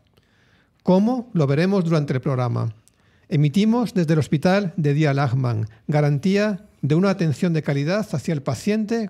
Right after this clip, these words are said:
con trastorno mental. Un saludo muy especial a nuestros amigos de Castilla-La Mancha Activa. Comenzamos.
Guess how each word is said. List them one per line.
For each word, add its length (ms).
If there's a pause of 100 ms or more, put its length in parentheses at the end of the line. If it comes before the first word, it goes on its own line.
con 180
trastorno 420
mental. 520 (1000)
Un 120
saludo 340
muy 160
especial 680
a 100
nuestros 320
amigos 440
de 100
Castilla-La 600
Mancha 300
Activa. 480 (400)
Comenzamos. 800